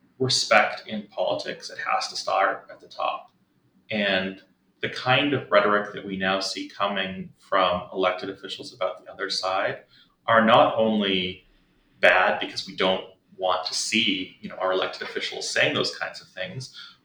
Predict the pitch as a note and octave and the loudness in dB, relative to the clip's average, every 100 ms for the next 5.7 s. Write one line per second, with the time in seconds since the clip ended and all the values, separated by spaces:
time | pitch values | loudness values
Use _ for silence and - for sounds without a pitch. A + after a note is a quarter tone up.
0 | - D3 C#3+ B2+ C3 B2 A#2+ B2 C3+ F3 | 2 4 6 4 2 -4 2 6 8 6
1 | - A2 G#2 G2 - - - E3 F3+ B2+ | 4 0 2 0 -4 -8 -2 2 2 2
2 | G#2 - B2 A2+ F2+ - - - - _ | -2 -2 2 2 2 -2 -8 -12 -14 _
3 | _ _ _ - A2 - - A#2 - A#2+ | _ _ _ 0 0 0 -2 -2 -2 -4
4 | - G#2 G2 G2 - B2 D3 C#3+ - - | 0 2 2 0 4 8 8 8 4 -6
5 | - - - - - - | -12 -14 -16 -14 -12 -10